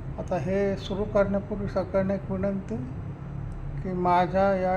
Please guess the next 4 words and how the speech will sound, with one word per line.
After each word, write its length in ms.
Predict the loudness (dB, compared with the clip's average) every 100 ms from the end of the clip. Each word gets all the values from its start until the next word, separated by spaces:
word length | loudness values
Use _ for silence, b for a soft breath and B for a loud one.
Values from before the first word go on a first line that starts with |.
| 0
YouTube 540 | -4 -6 -6 -8 -4
चॅनलला 840 | 0 2 0 -2 -2 0 0 0 -4 -6 -2
सबस्क्राईब 580 | -2 -4 -6 2 4 4
करा 360 | -2 -2 0